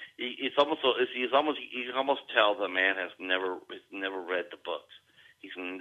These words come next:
uh, you wonder if he even watched the movies. You, you wonder, you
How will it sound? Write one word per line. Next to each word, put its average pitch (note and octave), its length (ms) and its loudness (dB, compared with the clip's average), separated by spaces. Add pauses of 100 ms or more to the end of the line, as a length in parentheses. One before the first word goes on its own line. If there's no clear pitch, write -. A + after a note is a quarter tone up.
uh, G#2 160 -2
you G#2 240 -8
wonder C#3 240 2
if A2+ 120 2
he G#2 120 -6
even F#2+ 140 -10
watched G2 320 2
the F#2 80 -8
movies. G#2 420 -2 (760)
You, A2 260 -6
you A2 140 -4
wonder, C#3 280 2
you G#2+ 120 -6